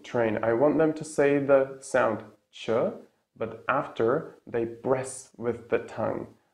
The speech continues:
against the upper teeth, yeah? Train. train. Okay, so I hope you got that now, and we can have a look at some examples where this sound is used.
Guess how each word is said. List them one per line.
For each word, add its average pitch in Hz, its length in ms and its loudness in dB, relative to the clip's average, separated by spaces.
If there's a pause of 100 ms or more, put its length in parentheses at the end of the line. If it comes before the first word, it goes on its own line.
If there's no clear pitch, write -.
(160)
against 110 520 -2
the 110 140 -2
upper - 200 -4
teeth, - 380 -12
yeah? 131 220 -2 (1120)
Train. 107 600 0 (680)
train. - 520 0 (920)
Okay, 131 180 2
so 156 160 8
I 123 80 10
hope 151 240 6
you 165 60 6
got 143 260 10
that 147 200 8
now, 151 440 6 (240)
and 120 180 -2
we 120 80 2
can 123 180 0
have 117 180 0
a 117 40 4
look 113 200 2
at 110 120 2
some 110 160 -2
examples 104 800 -2
where 107 240 -2
this 104 240 -6
sound 104 340 -2
is 104 220 -10
used. - 460 -10